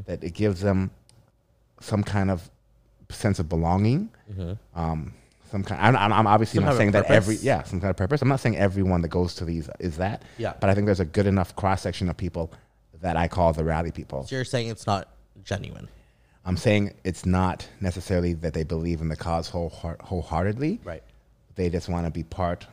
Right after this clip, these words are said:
Speaker 1: of a, either anti-establishment or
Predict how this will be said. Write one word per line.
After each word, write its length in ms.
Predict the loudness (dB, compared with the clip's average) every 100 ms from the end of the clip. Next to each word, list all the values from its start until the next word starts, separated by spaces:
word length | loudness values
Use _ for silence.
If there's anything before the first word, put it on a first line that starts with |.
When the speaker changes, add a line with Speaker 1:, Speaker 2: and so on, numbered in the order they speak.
| -20 _
Speaker 1:
of 160 | -6 -6
a, 80 | -4
either 180 | -4 -4
anti-establishment 1120 | -6 -6 -6 -6 -4 -2 -2 -4 -4 -4 -6 -12 -20 -20 -20 -20 -6
or 320 | 0 0 0